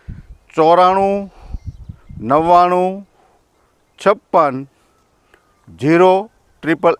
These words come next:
એઇટ. ચોરાણું નવ્વાણું છપ્પન જીરો, પછી આઠ આઠ આઠ એમ ત્રણ વાર. તો આ નંબર પણ નોંધી લેજો. હજી એકવાર નંબર બોલી જાઉં છું,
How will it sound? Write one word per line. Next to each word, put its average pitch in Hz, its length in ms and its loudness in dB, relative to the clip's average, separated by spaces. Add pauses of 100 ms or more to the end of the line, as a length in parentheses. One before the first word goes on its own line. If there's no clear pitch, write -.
એઇટ. 175 340 0 (1500)
ચોરાણું 175 540 0
નવ્વાણું 175 580 0 (540)
છપ્પન 151 580 -2 (300)
જીરો, 170 340 4 (520)
પછી - 280 -12 (140)
આઠ 180 400 2 (540)
આઠ 160 420 -2 (160)
આઠ 151 340 0 (140)
એમ 156 260 -2 (300)
ત્રણ 165 260 0
વાર. 92 220 -2 (1400)
તો - 100 -8 (100)
આ 160 120 0
નંબર 165 300 0
પણ 202 320 0 (400)
નોંધી 202 460 0
લેજો. 156 300 2 (100)
હજી 160 260 2
એકવાર 208 220 0
નંબર 196 280 0
બોલી 180 320 0
જાઉં 156 180 2
છું, 165 200 -4